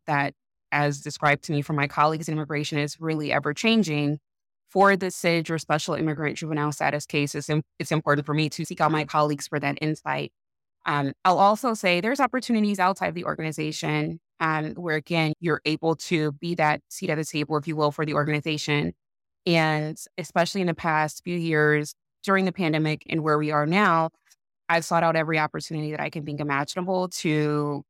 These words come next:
gain greater insight for myself and being willing to,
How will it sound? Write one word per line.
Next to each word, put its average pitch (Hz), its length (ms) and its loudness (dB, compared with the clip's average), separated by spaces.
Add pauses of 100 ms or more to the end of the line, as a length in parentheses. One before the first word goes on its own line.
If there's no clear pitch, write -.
(200)
gain 156 340 0
greater 147 380 -4
insight 208 560 -2
for 165 100 -2
myself 151 600 0 (200)
and 147 400 0 (160)
being 156 260 0
willing 151 320 2
to, - 160 -10